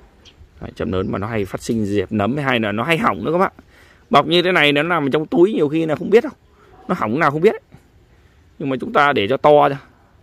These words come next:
to ra nó phình ra tầm khoảng một trăm năm mươi gam đến hai trăm gam, chúng ta bọc thì chắc ăn trăm trăm.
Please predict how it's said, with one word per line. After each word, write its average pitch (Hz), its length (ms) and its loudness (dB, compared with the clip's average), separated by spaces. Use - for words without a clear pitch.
to 120 240 2
ra 120 100 -2
nó 117 140 -4
phình 107 260 -2
ra 107 220 -4
tầm 98 160 0
khoảng 92 220 -8
một 92 120 -8
trăm 117 240 -2
năm 120 140 0
mươi 120 120 4
gam 120 280 2
đến 117 120 0
hai 135 120 -4
trăm 117 140 -4
gam, 117 280 -2
chúng 120 100 -6
ta 113 100 -6
bọc 101 220 -6
thì - 80 -10
chắc - 160 -6
ăn 120 180 -4
trăm 107 200 -6
trăm. 110 100 -8